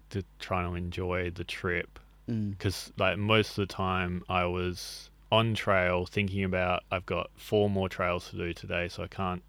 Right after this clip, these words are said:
Speaker 1: stuff around. I've gotta get lunch. I've gotta," like, some days I was driving from, like, Dunsborough to Pemberton
Speaker 2: <laughs>
Speaker 1: or,
Speaker 2: Yeah.
Speaker 1: like, Pemberton to Augusta and then up to Yallingup, and then I was like, "This is a lot of driving, a lot of trails." Um,
Speaker 2: Yeah.
Speaker 1: but now that I'm processing all of it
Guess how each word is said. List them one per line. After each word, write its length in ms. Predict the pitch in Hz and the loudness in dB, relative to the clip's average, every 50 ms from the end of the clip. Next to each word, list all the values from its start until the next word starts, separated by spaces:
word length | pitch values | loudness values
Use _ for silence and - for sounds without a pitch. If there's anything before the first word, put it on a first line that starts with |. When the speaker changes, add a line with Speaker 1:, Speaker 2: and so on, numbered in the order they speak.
| - - | -20 -18
Speaker 1:
stuff 360 | - - - - 90 85 - 90 | -16 -10 -4 -4 -4 -2 -2 -4
around. 560 | 87 90 85 87 85 85 85 87 87 87 - - | -4 -2 -2 -2 -2 -4 -4 -6 -6 -10 -10 -10
I've 140 | 95 90 92 | -10 -8 -6
gotta 180 | 92 85 85 | -4 -4 -4
get 200 | 85 85 85 87 95 | -2 -4 -4 -4 0
lunch. 380 | 101 104 104 104 101 - - | 2 4 4 2 0 -2 -4
I've 120 | 92 87 - | -6 -6 -4
gotta," 300 | - 92 90 87 87 87 | -4 -4 -2 -2 -2 0
like, 240 | 87 87 92 - - | 0 -2 -4 -4 -4
some 240 | - 110 107 104 | -2 -2 -2 2
days 260 | 98 98 95 92 92 90 | 2 2 0 2 0 -2
I 40 | 90 | -2
was 100 | 87 85 | -4 -4
driving 380 | - 92 90 87 87 87 87 | -2 -2 -2 -2 -2 -4 -6
from, 180 | 80 - - 90 | -8 -8 -10 -8
like, 220 | 87 85 85 - _ | -6 -6 -8 -6 _
Dunsborough 440 | - 87 90 92 90 - - 90 78 | -2 0 0 0 -4 -4 -6 -8 -8
to 140 | - 90 | -8 -10
Pemberton 800 | - - - - 90 87 87 87 - - - 87 85 85 85 87 - - | -12 -10 -10 -8 -6 -6 -6 -8 -8 -8 -8 -6 -6 -6 -6 -8 -6 -6
Speaker 2:
<laughs> 540 | - 135 - - - - - - - - - | -6 -6 -6 -10 -16 -18 -20 -20 -18 -10 -4
Speaker 1:
or, 100 | 104 95 | 0 2
Speaker 2:
Yeah. 40 | 92 | 2
Speaker 1:
like, 300 | 92 90 90 92 - - - - - - | 2 2 2 0 -4 -12 -18 -20 -16 -4
Pemberton 500 | - - 101 98 95 92 - - 98 95 87 | -2 0 0 2 0 -2 -2 -2 -4 -4 -2
to 220 | 95 95 90 87 | -2 -2 -2 -2
Augusta 580 | 87 82 - 90 87 87 - - - - 95 87 | -2 -2 -2 -2 -2 -2 -4 -8 -6 -4 -4 -2
and 160 | 87 85 87 | -2 -2 -4
then 100 | 90 90 | -4 -4
up 140 | 87 - - | -4 -6 -6
to 100 | - 95 | -8 -8
Yallingup, 640 | 92 90 90 92 90 87 90 90 90 90 - - 92 | -4 -2 -2 0 0 -2 -2 -2 -4 -4 -4 -6 -8
and 160 | 87 87 87 | -6 -6 -6
then 380 | 85 85 87 87 90 90 90 - - - - - - - - - - - - - | -6 -6 -6 -6 -6 -6 -8 -10 -12 -20 -20 -20 -20 -20 -20 -20 -20 -20 -6 0
I 60 | 95 | 0
was 120 | 98 98 101 | 0 2 4
like, 140 | 98 101 104 | 6 6 6
"This 100 | 107 107 | 6 4
is 140 | 113 104 110 | 2 2 2
a 60 | 113 | 4
lot 200 | 107 104 101 95 | 6 6 6 4
of 60 | 98 90 | 2 0
driving, 440 | - 92 85 87 87 85 87 87 85 | 0 0 2 2 2 0 0 -4 -4
a 60 | 85 | -4
lot 160 | 82 85 87 82 | -4 -4 -4 -6
of 60 | 82 | -6
trails." 600 | - - 95 90 82 80 82 85 85 - - - - - - - | -4 -4 -2 -2 -2 -2 -4 -8 -10 -12 -14 -18 -20 -20 -20 -16
Um, 160 | - 98 110 | -8 -6 -4
Speaker 2:
Yeah. 240 | 104 92 90 90 90 90 - - - | -2 -2 -2 -4 -6 -8 -12 -12 -4
Speaker 1:
but 120 | - 95 92 | -2 0 4
now 180 | 101 101 101 101 | 6 6 6 6
that 100 | 98 92 | 4 2
I'm 140 | 90 87 87 | 2 0 -2
processing 640 | - - 87 82 82 - - 95 90 - 90 87 87 | -2 -4 -4 -4 -4 -4 -6 -6 -6 -4 -6 -4 -4
all 180 | 87 85 87 | -4 -4 -4
of 120 | 85 85 90 | -4 -4 -4
it 180 | 87 85 - | -4 -4 -6